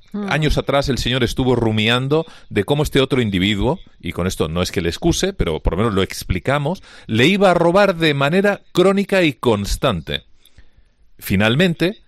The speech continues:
Speaker 2: este otro chaval, y seguramente también algunos miembros de la familia,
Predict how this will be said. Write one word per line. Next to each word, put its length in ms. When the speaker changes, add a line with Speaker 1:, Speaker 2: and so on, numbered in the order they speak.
Speaker 2:
este 320
otro 240
chaval, 560
y 100
seguramente 540
también 220
algunos 320
miembros 320
de 60
la 100
familia, 480